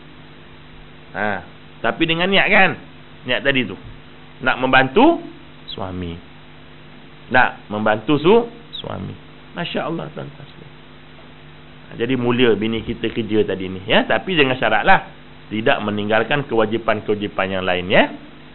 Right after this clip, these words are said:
Ha, ni kalau nak kerja bantu suami, nak kerja jadi apa tu sekalian? Jadi apa panggil?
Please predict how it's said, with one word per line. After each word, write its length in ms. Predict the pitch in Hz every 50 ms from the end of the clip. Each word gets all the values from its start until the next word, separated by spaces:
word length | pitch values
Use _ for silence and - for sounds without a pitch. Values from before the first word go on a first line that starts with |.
| - - - -
Ha, 80 | 85 87
ni 160 | 101 113 113
kalau 160 | 107 107 101
nak 240 | 104 104 90 - -
kerja 240 | - 104 95 107 107
bantu 320 | 101 98 95 - - 98
suami, 720 | - 101 92 90 95 107 143 202 269 269 - - - - - - - - - - -
nak 240 | 101 101 - - -
kerja 340 | 101 101 104 107 95 98
jadi 220 | 98 120 156 170 - - - - - - - - - - - - - - - - - - - -
apa 160 | 101 101 110
tu 100 | 101 92 -
sekalian? 240 | - 110 139 180 247 285 - - - - - - - - - - - - - 98
Jadi 160 | 95 92 101
apa 160 | 104 101 113
panggil? 320 | 107 110 113 127 170 214